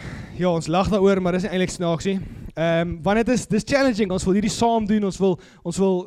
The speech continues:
ons wil Jesus volg. Ons wil Jesus model vir my kids. Maar dan, eh, raak hulle siek. So, ons, ons het nou so prayer ding wat ons aan die gang kry vir elke keer as ek moet bedien, dat my kinders nie siek raak nie. Ehm,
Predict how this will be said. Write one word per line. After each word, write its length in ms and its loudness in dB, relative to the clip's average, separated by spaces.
ons 100 0
wil 160 2
Jesus 320 0
volg. 400 6
Ons 160 -6
wil 160 2
Jesus 240 -4
model 400 0
vir 160 -6
my 60 -4
kids. 480 -2
Maar 320 2
dan, 340 0
eh, 460 -10
raak 160 -2
hulle 160 -2
siek. 300 -8
So, 220 0
ons, 180 -6
ons 140 -8
het 100 -8
nou 100 -4
so 120 -6
prayer 500 0
ding 380 -4
wat 120 -2
ons 140 -2
aan 80 -4
die 80 -6
gang 240 -4
kry 320 -2
vir 160 -10
elke 240 -4
keer 160 -2
as 140 -4
ek 80 -10
moet 180 -4
bedien, 380 -4
dat 160 -6
my 100 -6
kinders 320 -6
nie 100 -8
siek 240 -12
raak 220 -6
nie. 160 -10
Ehm, 480 -4